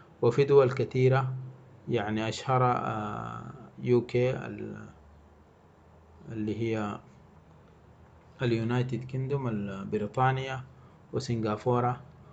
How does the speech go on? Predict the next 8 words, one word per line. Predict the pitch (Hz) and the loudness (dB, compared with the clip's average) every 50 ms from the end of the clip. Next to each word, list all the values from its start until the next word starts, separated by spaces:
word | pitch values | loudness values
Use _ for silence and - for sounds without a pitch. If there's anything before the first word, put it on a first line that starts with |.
| - - - - - | -20 -20 -20 -8 -2
والإمارات | 131 123 117 - 127 120 110 110 110 110 117 120 127 | 2 2 2 2 2 0 2 2 4 4 2 2 2
العربية | 127 117 104 107 110 110 120 120 | 2 2 2 2 2 0 0 0
المتحدة | 117 113 107 107 107 - - 123 - 131 123 131 127 | 0 0 -2 -4 -4 -2 -4 0 0 0 0 0 -2
هم | 123 127 127 127 | -2 0 0 0
من | 123 120 117 110 110 | 0 0 0 -2 -2
الدول | 107 107 117 123 123 123 120 113 110 | -4 -2 0 2 2 4 2 2 0
المبادرة | 107 107 107 107 110 107 123 123 123 123 120 120 123 120 | -2 -2 -2 -4 -2 0 0 2 2 0 0 -2 -2 -2
واللي، | 117 110 113 113 110 107 110 113 110 | -2 -2 -2 -2 -2 -2 -4 -4 -6